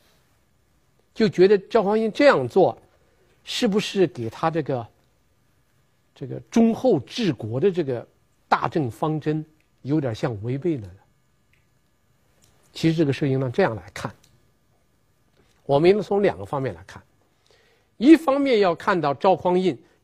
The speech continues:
执法确实严，对贪官执法很严。他在位的十七年杀了一大批贪官，杀人很多，杀的贪官相当多，要看到这一点。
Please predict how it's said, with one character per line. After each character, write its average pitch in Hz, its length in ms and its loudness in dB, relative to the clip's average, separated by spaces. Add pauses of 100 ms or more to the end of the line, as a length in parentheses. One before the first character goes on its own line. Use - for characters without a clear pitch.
执 160 280 0
法 - 280 -4
确 233 240 2
实 123 200 -6
严， 104 240 -10
对 156 180 0
贪 202 300 0
官 175 180 0
执 - 100 -10
法 117 140 -10
很 101 180 -16
严。 92 140 -20 (1160)
他 247 180 2
在 277 280 4
位 226 160 2
的 175 120 2
十 - 340 -4
七 262 340 2
年 156 360 2
杀 - 380 -2
了 139 120 -4
一 123 220 -8
大 - 260 -2
批 - 240 -10
贪 104 280 -10
官， - 180 -20 (2250)
杀 190 240 0
人 196 120 0
很 139 220 -6
多， 139 240 -8 (300)
杀 156 260 -4
的 165 260 -4
贪 285 300 0
官 180 180 2
相 156 240 -2
当 107 180 -8
多， 92 220 -20 (920)
要 147 100 -2
看 151 180 -2
到 135 80 0
这 127 120 -2
一 117 120 -2
点。 107 160 -12